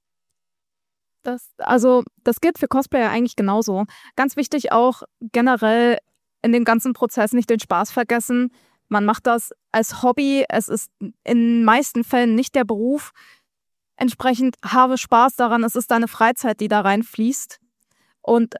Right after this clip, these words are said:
dann, sorry für den Ausdruck, aber scheiß auf den Trend. Scheiß auf den Hype. Das ist vollkommen egal. Wenn du irgendetwas magst, was keine Sau kennt,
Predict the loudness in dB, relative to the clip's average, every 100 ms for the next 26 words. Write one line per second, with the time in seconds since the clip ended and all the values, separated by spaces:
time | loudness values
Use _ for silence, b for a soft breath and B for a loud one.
0 | -12 -2 0 0 -4 _ _ _ _ _
1 | _ -20 -20 -20 -4 0 2 2 0 0
2 | 2 2 -2 -2 0 0 -2 0 0 -2
3 | -2 -2 -2 0 0 0 -4 B B B
4 | -4 0 2 2 -2 0 0 0 2 0
5 | -2 b b b -2 -2 -2 0 0 2
6 | 0 0 0 2 4 2 0 0 2 2
7 | 0 -2 0 2 2 2 -4 -4 -2 0
8 | 0 0 0 0 -2 0 0